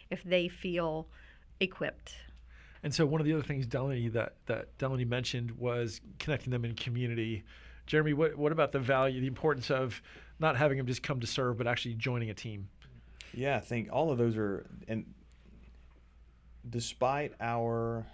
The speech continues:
Speaker 3: actually, I would say evident by our,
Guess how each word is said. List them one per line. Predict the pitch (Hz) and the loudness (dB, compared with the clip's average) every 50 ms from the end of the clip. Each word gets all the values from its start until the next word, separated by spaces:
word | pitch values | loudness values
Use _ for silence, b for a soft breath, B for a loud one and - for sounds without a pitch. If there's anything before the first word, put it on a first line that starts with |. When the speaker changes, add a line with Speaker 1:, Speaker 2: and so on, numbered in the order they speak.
| B B B B B B B B | B B B B B B B B
Speaker 3:
actually, | - 123 120 - 117 113 | -4 -4 -2 0 2 2
I | |
would | 113 110 | 2 2
say | - 117 104 104 78 - | 0 0 -2 -2 -2 2
evident | - 117 120 110 110 98 98 98 95 | 2 4 4 4 2 -2 -2 -2 -2
by | 101 98 101 | 0 0 0
our, | 92 95 101 101 98 98 98 95 95 92 90 87 87 | 0 0 0 0 0 0 0 -2 -2 -2 -4 -6 -8